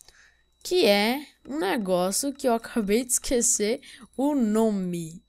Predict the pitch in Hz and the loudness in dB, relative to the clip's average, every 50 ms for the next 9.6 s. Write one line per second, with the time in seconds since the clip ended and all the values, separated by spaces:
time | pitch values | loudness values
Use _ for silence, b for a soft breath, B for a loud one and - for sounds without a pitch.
0 | _ _ _ _ _ _ - 202 - - 240 240 240 269 240 240 - 247 247 254 | _ _ _ _ _ _ -4 -2 0 0 0 -2 -2 -6 -6 -4 -4 -4 -2 -4
1 | 262 254 247 - _ _ _ _ _ _ _ _ _ _ _ _ _ _ - 240 | -6 -8 -10 -14 _ _ _ _ _ _ _ _ _ _ _ _ _ _ -4 -2
2 | 240 240 240 233 - - - - - 220 214 208 - _ - - 220 208 196 196 | 0 0 0 -2 -4 -10 -12 -8 -6 -6 -6 -6 -10 _ -12 -6 -4 -2 0 2
3 | 202 214 240 269 302 320 320 311 302 294 - - 247 226 226 214 214 208 208 202 | 4 4 4 4 2 2 0 -2 -2 -6 -6 -4 -4 -4 -4 -4 -6 -6 -8 -8
4 | - - 226 214 202 - _ - - 262 269 294 311 320 320 311 311 - _ _ | -6 -6 -6 -8 -8 -12 _ -10 -6 -4 -2 -2 -2 -4 -8 -10 -14 -18 _ _
5 | _ _ _ _ _ _ _ _ _ 202 196 _ _ _ _ _ _ _ _ _ | _ _ _ _ _ _ _ _ _ _ _ _ _ _ _ _ _ _ _ _
6 | _ _ _ _ _ - 185 175 180 175 175 175 170 170 170 190 262 269 - - | _ _ _ _ _ -12 -10 -8 -8 -8 -8 -10 -12 -8 -6 -4 -4 -4 -2 -2
7 | 349 311 254 208 180 170 170 175 190 190 196 190 180 185 - - - - 190 190 | -2 -2 -2 -4 -6 -8 -4 -2 0 2 2 0 0 -4 -8 -16 -12 -8 -8 -6
8 | 190 190 196 196 196 196 202 226 220 - - 302 285 269 - - - - 233 233 | -4 -4 -2 -2 -2 -2 0 0 -2 0 -2 0 2 4 4 4 4 2 0 -2
9 | 202 202 185 180 175 170 170 165 170 - - | -4 -4 -4 -4 -6 -8 -10 -12 -14 -16 -18